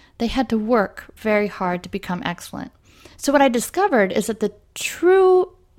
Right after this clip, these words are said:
difference between mediocrity and excellence comes from doing the work.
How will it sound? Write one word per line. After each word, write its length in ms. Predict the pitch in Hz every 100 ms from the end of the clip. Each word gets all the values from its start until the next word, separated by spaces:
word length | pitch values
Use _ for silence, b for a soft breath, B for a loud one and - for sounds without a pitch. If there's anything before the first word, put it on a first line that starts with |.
| -
difference 400 | 302 - 214 233
between 440 | 226 - 240 214 208
mediocrity 680 | 208 208 196 202 233 214 196
and 120 | -
excellence 580 | 220 214 - 175 - -
comes 440 | - 208 202 202
from 240 | - 233 202
doing 420 | 180 175 175 175
the 80 | 180
work. 460 | 208 175 - -